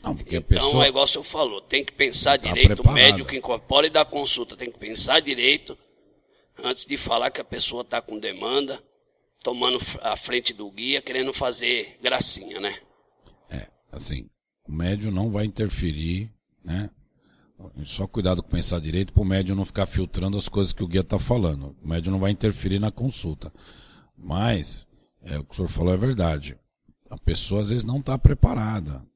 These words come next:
Speaker 1: pra ouvir que ela, ela mesma atraiu aquilo pra ela. Então o guia vai trabalhando de outras maneiras, pede retorno, vai limpando até.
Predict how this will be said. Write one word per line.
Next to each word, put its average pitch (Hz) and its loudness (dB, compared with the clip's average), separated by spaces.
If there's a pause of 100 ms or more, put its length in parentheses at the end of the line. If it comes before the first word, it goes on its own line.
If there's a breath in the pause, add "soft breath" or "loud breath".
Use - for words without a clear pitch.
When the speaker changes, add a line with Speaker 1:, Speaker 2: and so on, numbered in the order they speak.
(120)
Speaker 1:
pra 73 -2
ouvir 80 -2 (440 soft breath)
que 87 -4
ela, 85 -4 (160)
ela 101 -4
mesma 107 -4
atraiu 90 -2
aquilo 92 -4
pra 87 2
ela. 67 -8 (120)
Então 82 -8
o 123 -6
guia 151 -2
vai 107 -2 (480 soft breath)
trabalhando 98 -2
de 101 -6
outras 160 -2
maneiras, 104 -2
pede 78 -2
retorno, 80 -4
vai 82 -6
limpando 80 -4
até. 95 -8